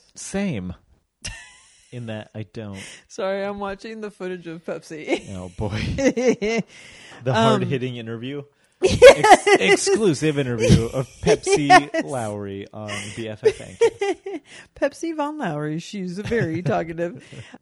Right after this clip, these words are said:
Speaker 2: Then she got to some listener J mos. Jamie says, oh, sorry, this is from Ja-, Jamie from Monday.
Speaker 1: Uh-huh.
Speaker 2: She said, "Is it normal that she has a running list of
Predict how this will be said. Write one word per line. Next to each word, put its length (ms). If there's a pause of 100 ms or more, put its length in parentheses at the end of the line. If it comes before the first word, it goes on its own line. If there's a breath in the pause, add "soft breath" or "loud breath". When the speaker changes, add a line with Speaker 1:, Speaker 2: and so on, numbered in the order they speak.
Speaker 2:
Then 200
she 140
got 160
to 120
some 360
listener 1000 (100)
J 160
mos. 340
Jamie 800
says, 560 (960 soft breath)
oh, 240
sorry, 320
this 180
is 160
from 260
Ja-, 200 (100)
Jamie 400
from 320
Monday. 460 (340 soft breath)
Speaker 1:
Uh-huh. 380 (120)
Speaker 2:
She 220
said, 380 (360)
"Is 140
it 160
normal 420
that 140
she 80
has 140
a 40
running 600
list 340
of 240